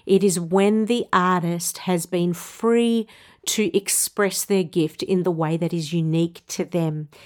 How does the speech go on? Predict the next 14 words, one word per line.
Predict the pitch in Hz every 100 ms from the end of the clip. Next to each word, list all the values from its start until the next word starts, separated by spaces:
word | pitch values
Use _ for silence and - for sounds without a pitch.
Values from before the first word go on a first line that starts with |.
| -
So | - 214
it's | 202 -
unique | 196 190 185 208 240 233 - _ _ _ _
to | - -
you. | 202 165 190 180 151 139 160 -
It's | 175 -
so | - 185 185
important. | 185 175 - 165 160 156 139 - - - - _
Point | - 262 277
four, | - - 254 240 180 147 -
another | 190 208 240
way | 254 247
to | 240
find | 233 214 202 190 190